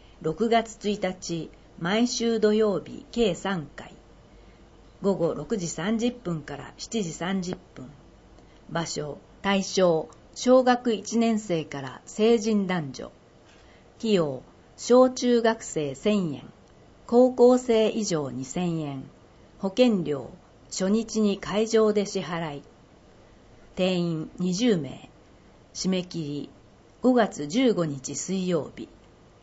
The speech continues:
その他、膝をつく動作があるので、膝が露出しない運動ができる服装で参加してください。申し込み、スポーツセンター、スポーツ課、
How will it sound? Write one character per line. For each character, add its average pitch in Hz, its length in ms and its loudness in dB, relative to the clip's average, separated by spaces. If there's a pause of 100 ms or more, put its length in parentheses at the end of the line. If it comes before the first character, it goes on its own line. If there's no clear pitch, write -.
(140)
そ 185 200 0
の 190 160 -2
他、 - 260 -14 (800)
膝 233 320 2
を 277 100 4
つ - 140 -16
く 240 100 2
動 214 180 6
作 202 200 -2
が 165 100 -4
あ 165 80 -2
る 147 80 -4
の 135 140 -6
で、 - 240 -12 (280)
膝 190 300 -2
が 175 280 -4 (200)
露 175 140 -2
出 - 320 -2
し 240 160 -4
な 226 160 4
い 226 120 2
運 226 300 0
動 220 220 4
が 208 120 4
で 202 120 0
き 220 160 -4
る 185 120 2
服 - 220 -10
装 185 280 -2
で 170 200 0
参 170 240 -4
加 156 160 -6
し - 80 -8
て 160 140 -4
く - 80 -6
だ 143 160 -6
さ 143 140 -14
い。 147 80 -18 (1400)
申 214 180 2
し 214 100 -8
込 202 120 -2
み、 190 240 -4 (480)
ス - 140 -18
ポ 254 200 6
ー - 40 6
ツ 247 100 -8
セ 220 160 0
ン 196 100 -2
タ - 160 -10
ー、 - 300 -16
ス - 140 -12
ポ 208 220 4
ー 202 40 -2
ツ - 180 -12
課、 156 260 -8